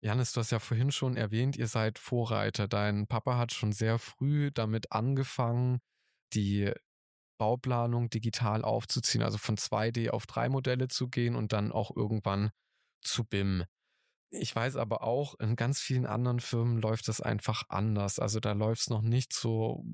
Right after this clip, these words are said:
noch nicht so rund und auch noch nicht mit, nicht so standardisiert, wie man das sich, glaub ich, wünscht, wenn man an so ein Thema bim denkt.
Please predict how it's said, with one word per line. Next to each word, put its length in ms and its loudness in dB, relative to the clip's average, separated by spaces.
noch 260 0
nicht 240 0
so 400 0
rund 400 0
und 300 -2
auch 220 0
noch 120 2
nicht 300 2
mit, 260 -2
nicht 300 0
so 100 2
standardisiert, 1040 0
wie 420 2
man 240 0
das 140 0
sich, 140 0
glaub 220 2
ich, 120 -6
wünscht, 300 0
wenn 80 2
man 140 2
an 120 0
so 100 -2
ein 120 0
Thema 320 2
bim 280 0
denkt. 440 -2